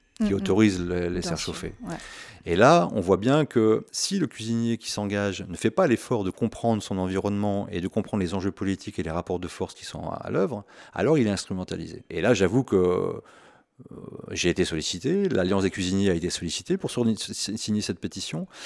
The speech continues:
Speaker 1: et nous, on n'a pas voulu signer sans discuter, pour savoir ce qu'il y avait vraiment dans le fond.
Speaker 2: Ouais.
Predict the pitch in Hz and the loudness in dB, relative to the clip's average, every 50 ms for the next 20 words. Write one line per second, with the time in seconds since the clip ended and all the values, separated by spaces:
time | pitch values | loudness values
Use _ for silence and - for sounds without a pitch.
0 | - - - - - 104 113 147 165 147 123 - 131 123 127 131 123 - - 117 | -16 -16 -10 -2 2 4 4 6 6 4 4 4 4 4 4 2 2 0 2 2
1 | 117 123 - - 107 98 92 - - - - - - - _ _ _ _ _ _ | 2 2 2 0 -2 -2 -4 -8 -10 -14 -14 -14 -16 -16 _ _ _ _ _ _
2 | _ _ _ _ - - 139 107 92 - - 107 107 110 - - - 82 87 87 | _ _ _ _ -20 -20 -14 -12 -6 0 2 2 4 2 2 -2 -4 -2 0 0
3 | 78 85 90 92 95 92 85 80 - - 101 107 160 170 - 190 185 202 | 0 0 -2 -2 -2 -2 -4 -6 -8 -10 -10 -10 -10 -8 -4 -4 -2 -4